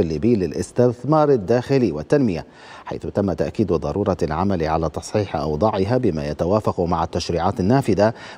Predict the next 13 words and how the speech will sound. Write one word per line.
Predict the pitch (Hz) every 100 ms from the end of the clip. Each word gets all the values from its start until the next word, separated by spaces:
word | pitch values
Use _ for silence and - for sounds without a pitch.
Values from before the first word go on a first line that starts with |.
| -
بالإضافة | 113 127 190 170
إلى | 147 139 120
الإجراءات | 104 98 92 87 117
المتخذة | 98 85 90 120 101 92
من | 92 82
قبل | 95 110 90
الإدارة | 82 71 85 107 104
التنفيذية | 98 104 85 104 98 92 69
بمؤسسة | 76 78 71 185 - 123 - -
الاستثمار | - 131 - - 113 117
بشأن | 110 87 - 107
الجهات | 92 80 101 117
التابعة | 101 92 87 127